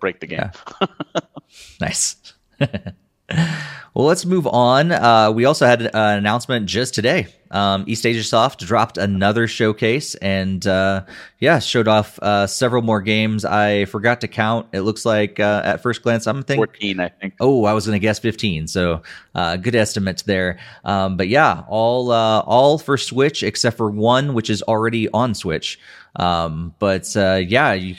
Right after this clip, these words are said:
Speaker 2: you'll see on the screen if you're watching the, the video version of the podcast, we got Seven Pirates H, Omen of Sorrow, Pretty Girls Breakers, Splash Cars, Wife Quest, Thunder Kid, A O the Clown,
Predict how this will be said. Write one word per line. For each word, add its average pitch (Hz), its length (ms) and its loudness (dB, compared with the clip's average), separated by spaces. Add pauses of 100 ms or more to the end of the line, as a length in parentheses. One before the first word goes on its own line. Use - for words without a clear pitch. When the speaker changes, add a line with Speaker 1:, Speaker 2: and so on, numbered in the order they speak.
Speaker 2:
you'll 101 140 -6
see 110 300 -2
on 107 160 0
the 104 80 -2
screen 113 280 0
if 110 100 -2
you're 107 100 0
watching 107 280 -2
the, 98 300 0 (320)
the 92 80 -2
video 107 340 2
version 104 300 -2
of 95 60 -2
the 92 60 -4
podcast, 110 640 0
we 110 80 -2
got 98 240 0
Seven 107 400 -2
Pirates 104 480 0
H, 131 400 -4 (280)
Omen 120 300 0
of 98 140 0
Sorrow, 101 560 0
Pretty 113 280 -2
Girls 104 360 0
Breakers, 101 720 0 (120)
Splash 107 580 -2
Cars, 107 560 0
Wife 104 380 -2
Quest, 107 520 -2 (500)
Thunder 123 320 0
Kid, 110 680 0
A 117 200 2
O 113 160 4
the 101 100 -2
Clown, 101 600 0